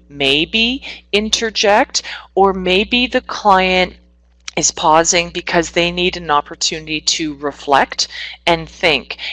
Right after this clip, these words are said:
And it's not necessarily that we should jump in with, you know, a piece of a suggestion or advice, or, you know, if we're feeling really confident, a piece of our infinite wisdom, or asking another question,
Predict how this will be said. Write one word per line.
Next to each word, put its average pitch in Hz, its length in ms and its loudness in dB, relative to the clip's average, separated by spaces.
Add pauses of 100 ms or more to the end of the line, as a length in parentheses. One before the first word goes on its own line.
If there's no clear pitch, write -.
(140)
And 160 120 2
it's 165 200 -2
not 190 360 2
necessarily 175 720 2
that 151 200 2
we 160 160 -4
should 143 280 -2
jump 151 320 -2
in 143 380 -2 (320)
with, 147 560 4 (380)
you 165 100 -8
know, 147 200 0
a 135 40 6
piece - 400 0
of 143 140 -4
a 139 180 2 (260)
suggestion 143 920 2
or 131 160 -2
advice, 131 720 2
or, 131 380 0 (220)
you 151 120 -4
know, 139 260 0 (220)
if - 160 -4
we're 139 60 0
feeling 147 360 -2
really 170 240 -2
confident, 143 640 0
a 139 60 0
piece - 320 -4
of 135 80 -8
our 135 200 2
infinite 147 460 -4
wisdom, 143 640 2 (280)
or 175 160 6
asking 143 480 4
another 135 260 -2
question, 139 800 2